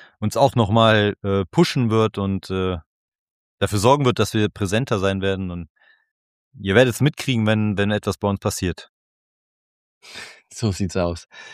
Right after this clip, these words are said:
Speaker 2: Ja, dann,
Speaker 1: <laughs>
Speaker 2: äh, danken wir euch fürs Zuhören.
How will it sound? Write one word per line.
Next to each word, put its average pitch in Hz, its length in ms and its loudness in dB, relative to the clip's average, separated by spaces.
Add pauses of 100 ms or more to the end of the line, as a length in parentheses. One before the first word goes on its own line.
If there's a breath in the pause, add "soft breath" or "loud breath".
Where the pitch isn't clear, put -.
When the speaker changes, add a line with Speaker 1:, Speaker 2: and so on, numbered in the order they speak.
(200 loud breath)
Speaker 2:
Ja, 101 360 2
dann, 98 320 2
Speaker 1:
<laughs> - 0 -
Speaker 2:
äh, 107 480 2 (320 loud breath)
danken 110 300 0
wir 95 60 2
euch 92 220 2
fürs - 180 -6
Zuhören. 113 680 0